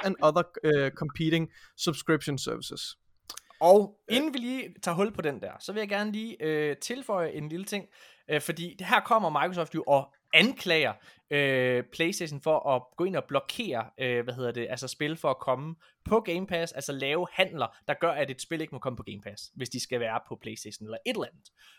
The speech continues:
Speaker 2: Øhm, det er der to ting i min optik, der bakker lidt op om. Det første, jeg vil nævne, det er selvfølgelig, at, øh, Epic Apple retssagen kørte, øh, sidste år, så kom det frem, at, øh, PlayStation, de blokerede crossplay.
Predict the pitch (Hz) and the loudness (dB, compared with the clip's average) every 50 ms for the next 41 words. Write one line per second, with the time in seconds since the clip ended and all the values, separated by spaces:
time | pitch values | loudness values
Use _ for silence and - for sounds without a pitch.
0 | _ _ - 165 165 170 165 165 160 156 156 156 156 165 - _ _ - 220 208 | _ _ 0 2 4 4 6 4 2 2 -2 -6 -10 -12 -14 _ _ -4 0 0
1 | 202 214 208 208 - 320 254 - 240 214 202 196 196 220 196 170 156 - 196 196 | 2 2 0 -2 -4 -4 -4 -4 -4 -4 -4 -2 -4 -4 -6 -6 -6 -8 -10 -10
2 | - _ - 131 113 113 - - 117 117 107 113 107 131 208 269 269 240 233 220 | -6 _ -2 -2 -2 -2 -4 -4 -4 -4 -4 -4 -4 -4 -2 2 2 2 2 2
3 | 214 208 196 - - _ _ _ - 151 - 196 208 - 185 160 151 151 160 175 | 0 -2 -2 -8 -20 _ _ _ -6 0 0 0 2 0 -2 -4 -2 -4 -4 -2
4 | 175 165 151 151 - 147 147 151 160 170 - 131 131 127 - - 123 123 120 - | -2 -4 -4 -4 -6 -8 -10 -10 -8 -4 0 0 0 0 0 -2 -2 -2 0 0
5 | 175 202 208 214 196 202 - - 147 170 - 214 185 160 - 139 143 - - 180 | -2 -4 -2 -4 -8 -4 0 2 2 2 2 0 -6 -4 -2 -4 -4 -2 -4 -4
6 | 156 135 147 - - 151 160 165 175 - - 135 127 117 113 110 110 - - 240 | -4 -6 -6 -6 -4 -2 -2 -2 -4 -6 -6 -6 -4 -4 -4 -4 -6 -6 -8 -8
7 | - - - - - 202 170 120 - - - - _ _ - - 190 185 - 180 | -8 -10 -6 -2 0 0 0 0 -4 -10 -20 -20 _ _ -6 -4 -4 -2 -2 -2
8 | 147 127 127 - - - 143 180 - _ _ - 131 127 123 120 - - 123 117 | -2 -4 -4 0 2 2 2 2 0 _ _ -4 -2 -2 -2 -2 -4 -4 -2 -2
9 | 113 113 110 107 107 101 - _ - - 170 202 214 - 170 151 147 143 135 - | 0 0 -2 -2 -4 -6 -10 _ -2 0 0 0 0 0 -4 -4 -4 -6 -8 -6
10 | - 165 175 175 _ _ _ _ _ _ _ _ - 160 151 - - 277 254 185 | -6 -6 -6 -6 _ _ _ _ _ _ _ _ 0 0 0 0 0 0 2 2
11 | 147 - - 233 262 254 - - 127 | 2 2 2 2 2 2 0 -4 -4